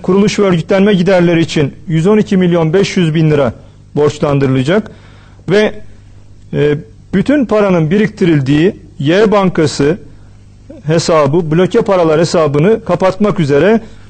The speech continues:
bankalar hesabı elli milyar lira yine alacaklandırılacaktır.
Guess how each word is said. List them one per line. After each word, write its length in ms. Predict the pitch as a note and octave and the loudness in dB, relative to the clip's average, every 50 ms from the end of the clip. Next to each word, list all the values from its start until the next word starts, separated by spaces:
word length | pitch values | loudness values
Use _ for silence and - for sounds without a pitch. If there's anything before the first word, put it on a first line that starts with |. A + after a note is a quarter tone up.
| - - - | -20 -16 -14
bankalar 580 | C#3+ C3 F#3 G#3 A#3 B3 - A3+ G#3 G3 F3+ F3 | -6 -2 0 2 2 2 0 0 0 2 2 0
hesabı 560 | F3 - - E3+ D#3 D#3 D3+ G#3+ A3+ G3+ D#3 | 0 0 0 0 0 2 2 2 0 0 0
elli 280 | - F3+ F#3 G3 G3+ A#3 | -2 0 2 2 2 2
milyar 360 | G#3 F#3+ F3 E3 E3+ E3+ E3 | 2 2 2 2 0 0 0
lira 420 | D#3+ C#3+ C#3 D#3 F#3+ G#3+ A3 G#3+ - - - - | 0 0 0 0 0 0 -2 -4 -8 -20 -12 -6
yine 320 | - F3+ D#3+ D3 E3 G3 F#3+ - - - - - | -2 0 0 2 0 0 -2 -4 -14 -20 -20 -8
alacaklandırılacaktır. 1300 | - F3+ E3+ F3+ F3+ D#3+ E3 D#3+ D3+ D3+ E3 D#3 D3 D3 C#3 C#3 C#3 C3+ B2+ C3 C3+ A#2 - - - - - | -2 0 0 2 2 2 0 0 -2 -2 -2 -2 0 0 0 -2 -2 -2 -2 -2 -2 -4 -4 -10 -18 -20 -20